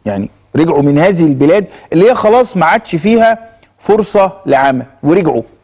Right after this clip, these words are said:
عايز اقول لحضراتكم، لو ما كانش في مشروعات تستوعب ال-، الخمسة مليون دول اللي رجعوا بعد احداث الربيع العربي في المنطقة،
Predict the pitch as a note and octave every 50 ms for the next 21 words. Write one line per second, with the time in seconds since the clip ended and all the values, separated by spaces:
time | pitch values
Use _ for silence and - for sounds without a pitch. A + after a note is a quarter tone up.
0 | _ _ _ _ _ _ _ _ _ _ _ _ _ _ - - F#3 A#3 A3+ F#3+
1 | F#3 G3+ A3 G#3 F3 F3 D3+ D3 D3 E3+ F3 - - C#3 C3 B2+ B2+ B2+ C3 C3
2 | C#3 C3+ C3+ - A3 C4+ C#4 A#3+ - - C#3+ C3 - G3 G#3+ G#3+ F3 D3 C3+ C3
3 | - - C#3 C#3 C3 C#3+ A3 F3+ E3 C#3 - - - - - C#3 - - - -
4 | G#3+ A#3 A3 F#3 C#3+ C3 A2+ G2 - - _ _ _ _ _ _ _ _ _ _
5 | _ _ _ _ _ _ _ - C3 B2+ B2+ - - B2 A#2 G#2 - G#3 A#3+ B3
6 | F3+ - F3 D#3 D3 D3+ E3 F#3 F#3 D#3+ D#3+ E3+ E3 D#3+ D3 C#3+ C#3 D#3 E3+ G3+
7 | G#3+ F3 D3+ C#3 C3 B2 D3+ F3+ G3+ F#3+ E3 C3 - - B2 D3 - C#3 D#3 F3+
8 | F#3 - - - - - - A#2+ A#2+ B2 C3 E3+ F#3 E3+ D3 D#3+ F3+ F3 D3 C3+
9 | B2+ - E3+ F3+ F3 D#3+ C#3+ B2+ B2+ A#2+ - D3+ C3+ C3 C3+ C3 C3 - -